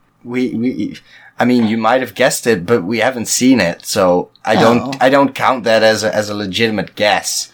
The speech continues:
Speaker 2: Well, I do.
Speaker 1: And I mean, I was hoping for Three Billboards, so.
Speaker 2: Yeah, but she
Speaker 1: What,
Speaker 2: got
Speaker 1: what
Speaker 2: the
Speaker 1: can you do?
Speaker 2: Oscar. She got the
Speaker 1: Yeah,
Speaker 2: Oscar.
Speaker 1: well, she did. We knew that. I mean, I, I was expecting that one. I just expected it to get <laughs> Best Picture. Um,
Speaker 2: Yeah, that, yeah,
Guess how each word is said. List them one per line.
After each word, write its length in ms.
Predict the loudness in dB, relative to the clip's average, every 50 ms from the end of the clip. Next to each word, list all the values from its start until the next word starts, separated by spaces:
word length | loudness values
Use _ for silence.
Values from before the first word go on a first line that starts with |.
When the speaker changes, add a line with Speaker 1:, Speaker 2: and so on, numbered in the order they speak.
| _ _ _ _ _ _
Speaker 2:
Well, 180 | -2 0 2 4
I 140 | 4 2 2
do. 460 | 0 0 2 4 4 4 2 -2 -4 _ _ _ _ _ _
Speaker 1:
And 140 | -2 0
I 40 | 0
mean, 180 | 0 0 -2 -2
I 160 | 0 0 0
was 160 | 0 -2 -4 0
hoping 300 | 0 0 0 -2 -8 -6
for 140 | -6 -6
Three 260 | -6 -6 -8 -8 -6 -4
Billboards, 540 | -4 -4 -4 -4 -6 -8 -10 -12 -10 -10 -10
so. 360 | -8 -6 -6 -8 -8 -12 -16 _ _ -12 -12 -12 -12 _ -12
Speaker 2:
Yeah, 260 | -10 -6 -4 -4 -4
but 160 | -4 -6 -10
she 100 | -6 -4
Speaker 1:
What, 80 | -2 2
Speaker 2:
got 140 | 2 4 4
Speaker 1:
what 100 | 4 2 2
Speaker 2:
the 60 | 0
Speaker 1:
can 160 | -2 -2 -2
you 80 | -6 -6
do? 100 | -4 0
Speaker 2:
Oscar. 240 | 0 2 2 0
She 180 | -2 -4 -6 -4
got 220 | -2 0 -2 0
the 100 | -2 -2 2
Speaker 1:
Yeah, 120 | 2 2
Speaker 2:
Oscar. 120 | 2 4 2
Speaker 1:
well, 120 | 2 4
she 300 | 4 4 4 4 4 4
did. 380 | 4 4 4 4 2 0 0 -2
We 160 | 0 0 2
knew 260 | 2 2 2 0 -2
that. 440 | -4 -2 0 0 0 0 -2 -4 -8 -12
I 60 | -10 -10
mean, 300 | -8 -8 -10 -10 -12 -14 -18 -20 _ _ _ _ _ -10
I, 140 | -8 -6
I 80 | -4 -4
was 200 | -4 -4 -6 -6
expecting 500 | -8 -6 -2 0 0 0 -2 -8 -10 -4
that 260 | -2 -2 -2 -2 -4 -8
one. 260 | -12 -12 -12 -12 -14 _ _ _ _ _ _ _ _
I 60 | -12
just 400 | -10 -10 -12 -12 -12 -14 -14 -20 _
expected 440 | -20 -10 -6 -6 -4 -4 -6 -10 -12
it 100 | -12 -14
to 60 | -14 -10
get 200 | -8 -8 -6 -4
<laughs> 60 | -4
Best 220 | -2 -2 -2 -4 -2
Picture. 420 | -2 -2 0 0 -2 -4 -4 -8 -8 -10 -10 -10 -12 -16 -16 -18 -18 -20 -20 _ -10
Um, 220 | -4 2 2 4
Speaker 2:
Yeah, 280 | 4 4 2 0 -2 -2
that, 300 | -2 -2 -2 -2 -4 -10
yeah, 360 | -12 -6 -2 -2 0 0 0